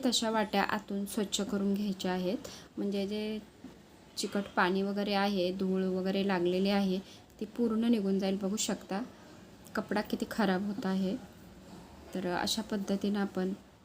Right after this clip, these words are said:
सर्व वाट्या पुसून घ्यायच्या आहेत आणि पाठच्या बाजूनी पण आपण व्यवस्थित असं खोबरं साफ करून घ्यायचं आहे. तर कोकणामध्ये खोबरं जास्त पिकतं आणि त्याच्यामुळे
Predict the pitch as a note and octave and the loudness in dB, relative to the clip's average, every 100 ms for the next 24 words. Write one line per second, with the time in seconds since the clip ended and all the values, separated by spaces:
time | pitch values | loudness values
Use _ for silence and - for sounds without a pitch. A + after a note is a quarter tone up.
0 | - - A3+ G#3+ G#3+ G#3+ G#3 G3 - G3 | -8 -4 0 0 0 0 0 -2 -4 -2
1 | G3+ G#3 A3+ G3 G3 F#3 F#3+ A3+ - - | 0 2 2 2 0 2 2 0 -4 -18
2 | - F#3 F#3+ G3+ - G#3+ G3 - A#3+ A3+ | -10 -2 0 0 4 2 4 0 2 4
3 | G#3+ A3+ A#3+ B3 A3+ G#3 G#3 G3 G3+ G#3 | 4 2 4 2 2 0 2 2 0 -2
4 | G3 G3+ F#3+ - F#3+ F#3 F#3+ G#3+ E3+ - | -2 -4 -4 0 0 2 0 2 0 0
5 | G#3+ G3 F#3+ G3 F3+ - F3+ F#3 A3 - | -4 -2 0 0 -2 0 0 2 0 -2
6 | - - - - - - - - - - | -10 -18 -18 -20 -20 -20 -20 -20 -20 -10
7 | G#3 - A3 A3 A#3 A#3 A3 G#3 G#3 - | -2 2 2 4 4 4 4 4 2 2
8 | A#3+ G3+ A3 A3 A3 A3 - B3+ A#3+ - | 2 4 2 4 4 4 2 0 0 -2
9 | - G3+ F#3+ G3 F#3+ G#3 G#3+ G#3 G3 | -4 -2 0 0 -2 -4 -2 0 2